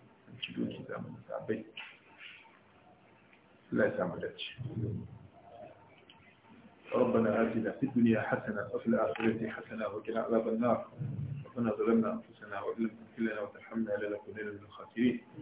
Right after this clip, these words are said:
ربنا لا تزغ قلوبنا بعد إذ هديتنا وهب لنا من لدنك رحمة إنك أنت الوهاب. اللهم يا مقلب القلوب ثبت قلوبنا على دينك. اللهم يا مقلب القلوب ثبت قلوبنا على طاعتك.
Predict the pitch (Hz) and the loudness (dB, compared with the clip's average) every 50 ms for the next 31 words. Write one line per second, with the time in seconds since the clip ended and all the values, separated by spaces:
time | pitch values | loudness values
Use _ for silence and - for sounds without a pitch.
0 | - 113 117 - - - - - - 120 120 117 123 117 113 113 110 117 120 117 | -6 -4 -4 -4 -6 -6 -8 -6 -2 -2 2 4 6 6 6 6 6 4 4 4
1 | 113 - - 117 113 - - 113 113 117 113 113 113 113 107 104 - 110 107 - | 2 0 0 0 0 0 -2 2 2 2 2 2 0 -2 -2 0 2 2 2 2
2 | 107 - - - 110 - 107 - 113 113 110 110 110 110 107 104 107 107 104 - | -2 -6 -6 -8 -10 -12 -4 2 2 2 2 2 -4 -4 -4 -2 -2 -2 -4 -4
3 | 117 117 110 107 107 104 104 107 107 107 - 104 107 107 - - 95 - - 107 | -4 -4 -4 -2 -4 -6 -8 -8 -6 -6 -6 -6 -6 -10 -10 -8 -8 -8 -6 -6
4 | 117 110 - 104 104 - 113 110 - - - - - - 117 113 113 113 113 123 | -6 -6 -6 -8 -8 -8 -8 -8 -8 -10 -12 -12 -12 -8 -2 2 2 2 4 4
5 | 131 - - - - - - - - - - - - - - - - - 117 123 | 2 0 0 -6 -12 -10 -8 -6 -6 -6 -8 -10 -12 -14 -14 -16 -4 2 8 8
6 | 127 123 - 117 113 113 113 117 117 117 113 113 117 120 117 113 110 110 110 - | 10 10 10 8 8 8 8 8 8 6 4 4 4 4 4 4 4 2 -4 -8
7 | - 113 117 123 117 - - 113 113 - - - - 113 113 113 113 113 110 104 | -4 0 2 2 2 2 -4 -10 -16 -16 -16 -20 -18 -2 0 0 0 2 0 -2
8 | 104 101 98 101 104 - - 113 110 104 - - - - - - - - - - | -2 0 -2 -2 -4 -2 0 0 0 0 -2 -10 -18 -18 -18 -16 -10 -10 -8 -8
9 | - - - - - 120 123 123 - - 117 113 110 110 110 110 110 - - 107 | -8 -10 -12 -8 0 4 4 6 6 4 2 2 2 2 0 0 -2 -6 -6 -4
10 | 113 113 - 104 - - - 110 120 127 123 123 - - 117 113 110 - - - | -4 -2 -4 -4 -6 -8 -6 0 0 2 2 0 -4 -10 -14 -14 -16 -18 -14 -4
11 | 113 113 113 117 107 101 98 101 107 104 95 - - 113 101 104 - - - - | -2 -2 -2 -2 -6 -6 -6 -4 -4 -4 -6 -4 0 2 2 2 0 -2 -8 -16